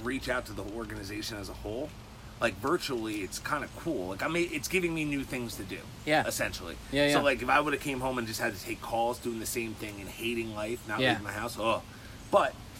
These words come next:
Speaker 1: they, you know, the universe fucking looks
Speaker 2: Have you
Speaker 1: out.
Speaker 2: taken a call since you got promoted?
Speaker 1: No.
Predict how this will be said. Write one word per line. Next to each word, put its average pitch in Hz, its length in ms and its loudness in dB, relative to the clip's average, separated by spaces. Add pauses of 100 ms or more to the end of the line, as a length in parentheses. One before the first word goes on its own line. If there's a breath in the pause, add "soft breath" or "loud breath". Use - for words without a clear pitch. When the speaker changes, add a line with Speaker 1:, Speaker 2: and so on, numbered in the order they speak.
(800)
Speaker 1:
they, 117 280 4 (500)
you 123 140 -4
know, 104 120 -2
the 107 100 -4
universe 107 640 -6 (260)
fucking 110 440 -6
looks 104 120 -4
Speaker 2:
Have 151 100 6
you 175 80 10
Speaker 1:
out. 185 80 6
Speaker 2:
taken 170 260 4
a 165 40 4
call 151 280 6
since 143 320 0
you 139 100 2
got 127 200 8
promoted? 131 320 0 (120)
Speaker 1:
No. 95 220 -6